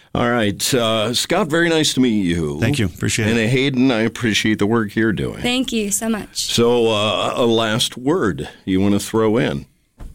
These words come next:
Speaker 3: Uh, just come out. It's fun. And, um, I think, you know, it is a, it's a fun, friendly competition. We welcome anybody of all abilities to come, like Scott was saying, with the raffle, um, and the silent auction and everything. There's a little bit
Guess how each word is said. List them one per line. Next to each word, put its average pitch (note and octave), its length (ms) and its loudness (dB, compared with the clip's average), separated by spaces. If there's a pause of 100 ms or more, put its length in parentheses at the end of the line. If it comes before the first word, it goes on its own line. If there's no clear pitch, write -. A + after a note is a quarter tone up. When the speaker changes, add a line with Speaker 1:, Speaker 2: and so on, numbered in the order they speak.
(140)
Speaker 3:
Uh, C#4 260 0
just D#4 400 0
come D#4+ 260 2
out. D4+ 260 2
It's B3 220 -2
fun. C4 420 2
And, A#3+ 340 2
um, A#3+ 760 0
I A3+ 80 0
think, B3 420 -2
you A#3 100 2
know, B3+ 180 2
it B3 120 2
is B3+ 220 0
a, B3+ 280 0
it's A#3 200 0
a B3 100 0
fun, C4 480 2
friendly C4 560 0
competition. B3 960 0
We A#3 520 2
welcome A#3 480 2
anybody A3+ 600 0
of A3 120 2
all A3 180 4
abilities A3+ 580 4
to A#3 80 0
come, G#3+ 320 -2
like G3+ 160 0
Scott G#3 280 -2
was G#3 140 0
saying, A3 240 2
with A3 100 0
the G#3+ 100 0
raffle, G3+ 720 0
um, F#3 380 0 (520)
and G3 140 0
the G3 120 2
silent G#3 420 0
auction G3+ 560 0
and F#3+ 240 2
everything. G3 500 0
There's F#3+ 160 0
a G#3 60 -2
little G#3 200 0
bit G3 280 0